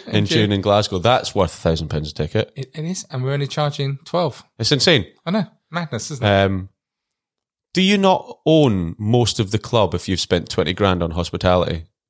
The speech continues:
Speaker 1: I feel you should.
Speaker 2: It's, you know, for people of my generation, um, with football, although still a fan,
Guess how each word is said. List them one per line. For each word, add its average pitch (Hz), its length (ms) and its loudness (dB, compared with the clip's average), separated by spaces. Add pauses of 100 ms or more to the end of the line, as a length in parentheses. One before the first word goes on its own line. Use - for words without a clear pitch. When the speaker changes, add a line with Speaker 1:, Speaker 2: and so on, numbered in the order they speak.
(560)
Speaker 1:
I 107 100 0
feel 139 220 2
you 101 140 2
should. 85 360 0 (600)
Speaker 2:
It's, - 320 -10 (840)
you 143 100 -10
know, 107 180 -4
for - 160 -2
people 170 320 0
of 120 140 2
my 123 340 2 (120)
generation, 107 800 0 (260)
um, 104 400 -8
with 101 400 -6 (200)
football, 101 420 -6
although 135 200 4
still 127 320 2
a 107 60 0
fan, 101 500 -2